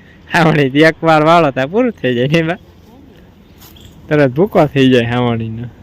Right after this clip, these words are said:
પાંદડા કેટલા બધા પીડ્યા છે લીમડાના.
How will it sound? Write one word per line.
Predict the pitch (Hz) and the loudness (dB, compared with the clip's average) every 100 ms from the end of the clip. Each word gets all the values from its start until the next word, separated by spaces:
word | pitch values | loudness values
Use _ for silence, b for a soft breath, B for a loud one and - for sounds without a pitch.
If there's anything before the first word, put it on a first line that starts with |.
| - 135 117 | -20 -18 -10
પાંદડા | 120 123 120 117 | -4 -4 -4 -6
કેટલા | 160 190 147 | -2 0 0
બધા | 127 120 - | 0 0 -2
પીડ્યા | 117 113 | -6 -8
છે | - - - - - - | -12 -20 -20 -20 -20 -10
લીમડાના. | 123 120 113 110 107 | -6 -4 -4 -6 -8